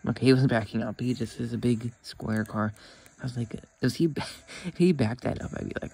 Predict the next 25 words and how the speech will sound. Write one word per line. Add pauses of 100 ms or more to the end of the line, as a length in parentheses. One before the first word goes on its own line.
'Oh (100)
my
God, (160)
that's
stupid.'" (800)
But
he
wa-,
at
least
he
was
not
backing
up.
I'd
be
mad
if
he
was
just
<laughs>
backing
up.